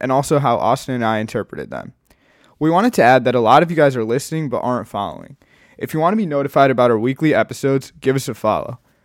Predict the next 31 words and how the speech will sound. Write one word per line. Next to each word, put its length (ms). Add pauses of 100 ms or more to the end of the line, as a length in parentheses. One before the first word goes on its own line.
(280)
Also, 420
to 100
help 220
boost 240
us 140
in 80
the 60
search 280
engine 240
rankings 460
and 120
help 180
more 180
young 400
go-getters 540
like 180
yourself 460
discover 340
this 140
community, 600 (200)
taking 240
the 80
time 340
to 60
leave 240
a 40
review 320
goes 200
a 80
long 260
way. 300